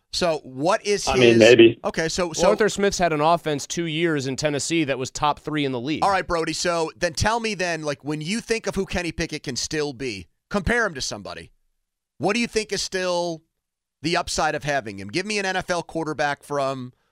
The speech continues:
Speaker 1: the last few years, or maybe longer than that, who, when you think of Kenny Pickett, you still think, "Hey, Kenny can be this guy"?
Speaker 2: I, I, I really do think Kenny can be, like, a Russell Wilson kind of guy. I think he's got a great rollout game.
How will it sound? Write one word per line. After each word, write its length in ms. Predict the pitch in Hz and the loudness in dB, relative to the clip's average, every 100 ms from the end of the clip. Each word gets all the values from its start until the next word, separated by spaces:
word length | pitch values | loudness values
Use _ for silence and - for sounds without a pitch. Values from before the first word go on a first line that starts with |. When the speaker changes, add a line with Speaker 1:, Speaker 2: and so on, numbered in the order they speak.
| _ | _
Speaker 1:
the 60 | 127 | -4
last 280 | 139 139 - | -2 -2 -4
few 140 | 147 | -4
years, 320 | 135 120 143 156 | -4 -2 -4 -4
or 40 | |
maybe 180 | 151 139 | -6 -6
longer 340 | 131 127 135 | -4 -4 -4
than 140 | 131 117 | -6 -4
that, 200 | 117 143 | -4 -4
who, 100 | 143 | -6
when 160 | 143 | -6
you 100 | 139 | -10
think 300 | - - 175 | -8 -6 -6
of 100 | 170 | -6
Kenny 220 | - 160 | -4 -4
Pickett, 320 | 143 143 135 147 | -4 -4 -6 -10
you 80 | 139 | -8
still 180 | 156 | -6
think, 220 | 131 143 151 | -6 -6 -6
"Hey, 120 | 143 | -6
Kenny 240 | - 165 | -4 -6
can 180 | 175 160 | -6 -6
be 140 | 139 143 | -6 -6
this 200 | 120 - | -6 -6
guy"? 300 | 117 95 90 _ _ _ _ _ _ _ _ _ _ _ _ _ - | -6 -6 -10 _ _ _ _ _ _ _ _ _ _ _ _ _ 2
Speaker 2:
I, 340 | 143 139 147 170 | 4 6 6 6
I, 140 | 123 151 151 | 6 4 4
I 120 | 113 156 | 6 10
really 320 | 165 190 165 | 12 12 10
do 200 | - 156 | 10 10
think 220 | 156 131 | 8 4
Kenny 220 | - 135 131 | 6 6 6
can 180 | 147 | 6
be, 140 | 135 139 | 10 10
like, 180 | 127 120 | 10 8
a 40 | |
Russell 360 | 107 120 120 117 | 8 6 6 6
Wilson 340 | 113 120 120 | 8 8 4
kind 180 | 101 104 | 0 0
of 80 | 104 | 2
guy. 300 | 101 113 95 | 6 6 6
I 240 | 87 104 | 4 4
think 200 | 107 120 | 4 0
he's 120 | 117 110 | 2 6
got 160 | 123 | 8
a 60 | 120 | 8
great 300 | 120 123 139 | 8 10 10
rollout 500 | 123 127 131 117 117 | 10 10 10 6 4
game. 360 | 120 117 127 | 6 6 4